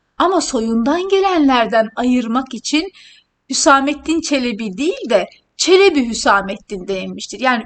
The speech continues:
ünvan isminin önüne gelmiştir. Ama soyundan gelenlerde ise ismin sonunda kullanılmaktadır. Efendim öyleyse Çelebi adam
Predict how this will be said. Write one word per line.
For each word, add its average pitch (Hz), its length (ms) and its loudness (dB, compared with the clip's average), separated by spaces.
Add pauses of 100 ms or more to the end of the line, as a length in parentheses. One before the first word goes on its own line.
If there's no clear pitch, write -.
ünvan 330 400 0 (220)
isminin 349 560 -2 (140)
önüne 277 360 2
gelmiştir. - 760 -8 (500)
Ama 277 420 0
soyundan 269 600 2
gelenlerde 196 600 -4
ise 349 300 -6 (120)
ismin 349 420 -2 (120)
sonunda 302 520 2
kullanılmaktadır. - 920 -8 (520)
Efendim 285 500 0
öyleyse 254 600 2
Çelebi 277 420 0
adam 190 340 -2